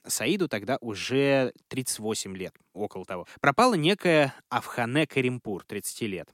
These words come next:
Исчезла бесследно. Седьмого августа просто вышла из дома, уложив спать девятилетнюю дочь,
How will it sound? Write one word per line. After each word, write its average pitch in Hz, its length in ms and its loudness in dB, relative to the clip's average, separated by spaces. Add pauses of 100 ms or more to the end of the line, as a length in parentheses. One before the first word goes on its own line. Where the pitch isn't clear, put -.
(140)
Исчезла 214 500 2
бесследно. 117 680 -2
Седьмого 127 440 0
августа 104 360 -4
просто 104 340 -6
вышла 101 320 -6
из 92 140 -8
дома, 226 380 4
уложив 160 360 2
спать 131 260 -2
девятилетнюю 123 680 -2
дочь, 117 260 -2